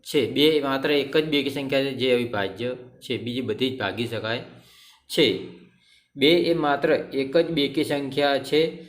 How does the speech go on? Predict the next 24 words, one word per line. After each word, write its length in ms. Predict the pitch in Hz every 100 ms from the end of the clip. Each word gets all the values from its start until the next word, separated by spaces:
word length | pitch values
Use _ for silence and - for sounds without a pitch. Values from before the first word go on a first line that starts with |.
| -
અને 220 | 123 135 131
અવિભાજ્ય 600 | 123 131 117 104 120 120
પણ 340 | 123 127 170 175 - - - - - - - - - - _ _
છે. 320 | - 165 127
આ 120 | - 151
એક 200 | 160 160
માર્કનો 320 | 151 147 151
પ્રશ્ન 280 | 135 135 147
પૂછાઈ 380 | 139 143 147
શકે, 220 | 131 123 123
તમે 200 | 127 123
યાદ 260 | 117 113
રાખજો, 320 | 110 101 104 110 - - - - - - - - -
યાદ 240 | 135 131 120
રાખજો. 400 | 113 101 107 113 - - - _ - - - - _
આગળ 260 | - 127 143
જોઈએ. 360 | 113 113 110 113 - - - - 139
એકથી 520 | 143 135 - 175 -
સો 380 | - 147 156 151
વચ્ચે 320 | 143 - 147
પચીસ 420 | - 123 170 156
અવિભાજ્ય 520 | 147 147 117 113 135
સંખ્યાઓ 440 | 135 127 117 127 123
આવે 600 | 113 110 123 151 -